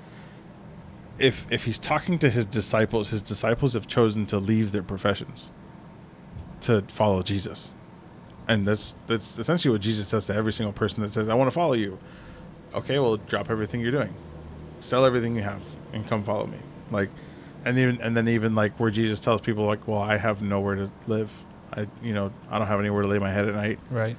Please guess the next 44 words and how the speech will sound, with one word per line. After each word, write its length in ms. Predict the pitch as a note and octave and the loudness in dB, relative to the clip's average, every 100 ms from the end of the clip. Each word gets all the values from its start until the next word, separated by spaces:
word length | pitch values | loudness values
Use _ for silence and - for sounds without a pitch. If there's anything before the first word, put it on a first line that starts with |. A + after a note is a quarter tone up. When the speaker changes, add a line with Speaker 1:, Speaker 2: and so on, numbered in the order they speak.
| - - | -10 -10
Speaker 1:
You 80 | A2 | -4
know, 80 | G2+ | -2
I 140 | G2+ | 2
am 180 | G2+ B2 | 4 4
poor 220 | - G2+ | 4 4
myself." 500 | G2 F#2 A1 - - - | 2 -2 -4 -8 -12 0
Like, 260 | A2 G2+ - | 0 0 -2
this 180 | G#2+ A2+ | -2 0
is, 300 | G#2 G2 - - - - - - - | 0 -2 -8 -16 -20 -20 -20 -20 -10
this 200 | - G#2+ | -6 -4
is, 320 | A2+ G2 F#2+ - - | -4 -4 -6 -8 -6
this 180 | G#2+ | -4
is 160 | A2+ F#2+ | -2 -2
the 140 | A#2 - | -4 -2
ethics 360 | G#2+ - A2 G#2+ | 0 0 -2 -2
of 340 | G#2 G2 - - | -4 -6 -14 -6
the 100 | A2+ | -4
kingdom, 420 | B2+ D3 A#2 - - | -2 -2 -4 -8 -4
where 160 | A2 | 2
it's 200 | G#2+ - - - | 2 0 -6 -6
the 60 | |
poor 300 | G2 A2 B2 | -2 4 4
people 300 | - A2 G2+ | 2 -4 -2
here 360 | F2 E3 G2+ G#2 - - - - - | 2 4 4 2 -4 -20 -20 -8 -2
are 80 | |
the 100 | G#2+ | 0
ones 260 | G#2+ A#2 A2 | 0 0 -2
who 120 | A#2+ | -2
will 360 | G#2+ G2+ F#2+ F#2 - - - | 0 0 0 -4 -14 -16 -8
inherit 360 | G2+ G#2 G#2+ | -4 0 0
the 80 | F2+ | 0
kingdom 280 | - A2 G2 | -8 -6 -6
of 120 | F#2+ | -6
God. 240 | A2 F#2+ F#2+ - - - - - - - | -6 -6 -10 -16 -18 -18 -18 -18 -18 -6
And 80 | B2 | 0
I 60 | A#2+ | 2
think 220 | D3+ F#3 | 2 0
it's, 140 | A3 - | -2 -2
I 80 | C3 | -2
think 200 | E3+ E3+ | -2 -4
it's 120 | A#3 | -4
because 320 | - - B2+ | -4 0 2
it's 220 | A2+ G#2 A2+ | 2 0 2
like 180 | G2+ | 0